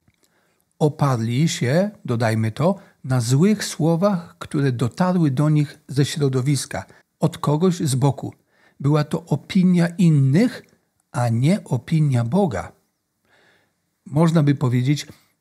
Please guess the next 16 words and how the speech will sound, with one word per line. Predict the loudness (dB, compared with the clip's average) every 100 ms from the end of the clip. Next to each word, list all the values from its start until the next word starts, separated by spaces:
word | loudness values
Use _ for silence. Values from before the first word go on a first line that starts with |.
| _
to | -8 -2
oni | 2 2 0
powinni | 0 0 2 2 0 -2 -6
przed | -8 -8 -2 -2 -4 -6
tą | -4 -2
sytuacją | -4 -6 -4 -4 -4 -4 -2 0 -2 -4 -6
rozmawiać | -2 -2 -2 -2 -2 -4
z | -4
Bogiem | -2 -2 -2 -4
i | -6
powiedzieć: | -4 -2 -2 -2 -6 -12 _ _
„Boże, | -6 -2 -2 -4
prostuj | -4 -4 -2 -2 -4 -2 2
mój | 2 2 0
sposób | -4 -6 -4 -4
myślenia, | -2 -2 -2 -4 -4 -10